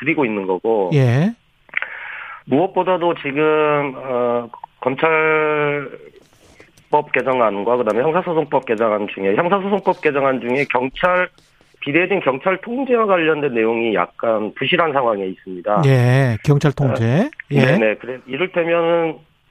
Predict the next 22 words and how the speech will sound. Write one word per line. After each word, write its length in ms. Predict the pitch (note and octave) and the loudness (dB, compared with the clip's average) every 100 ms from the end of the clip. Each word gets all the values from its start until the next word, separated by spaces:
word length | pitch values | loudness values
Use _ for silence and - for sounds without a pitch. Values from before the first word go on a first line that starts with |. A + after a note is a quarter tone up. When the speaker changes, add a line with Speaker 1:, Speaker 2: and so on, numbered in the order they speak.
| _ - | _ -16
Speaker 1:
지금 760 | B2 A#2+ C#3+ C#3+ C#3+ C#3+ C#3 C#3 | -10 -2 0 2 2 2 0 0
경찰 420 | C3 C3 E3 D#3+ | -2 0 0 0
통제와 340 | E3+ F#3+ F#3+ F3+ | -2 0 2 2
관련해서, 920 | D3+ C3 B2+ B2 A2 D3 C#3+ A#2 F#2 - - - - _ _ _ | 2 2 2 0 0 2 2 0 -4 -10 -20 -20 -20 _ _ _
어, 840 | B2+ B2 A#2+ A#2+ A#2 A#2 A#2 A#2 - - _ _ _ _ _ - | -8 -4 0 2 2 0 -2 -6 -10 -20 _ _ _ _ _ -2
현재는 760 | F#3+ F#3+ G3 F3+ F3+ D3+ B2 | 0 2 2 2 2 2 0
이제 380 | A#2+ B2 A#2 A2 G#2+ - - _ _ - | 2 2 2 -2 -8 -18 -20 _ _ -4
보안 300 | B2+ D#3 G#3 | 0 0 0
수사를 680 | F#3 G3 F3 E3 C#3+ G#2+ G#2 - _ _ _ - | -4 -2 0 0 0 -2 -8 -20 _ _ _ -4
검찰이 540 | B2 B2+ F#3 E3 A#2 | -2 0 0 2 2
요청할 360 | A#2 A2+ F3 F#3 | 0 0 0 0
수 80 | - | -2
있게 140 | C#3 | -4
되어 180 | A2+ G#2+ | 0 0
있는데, 600 | G2+ F#2+ F2+ F2+ G2+ G#2 D3+ | 0 -2 -2 2 2 2 2
Speaker 2:
예. 320 | C#3 B2 E3+ - - - | 2 2 -2 -10 -20 -8
Speaker 1:
이 120 | C#3+ | -2
경우에 260 | D#3 F#3 F3 | 2 2 2
이제 120 | D#3 | 0
경찰이 380 | C3+ D3+ G3 E3+ | 0 0 0 0
따르지 340 | F#3 G#3 F3+ | 0 0 0
않을 400 | D#3 A#2 C3 C#3+ | 0 0 0 -4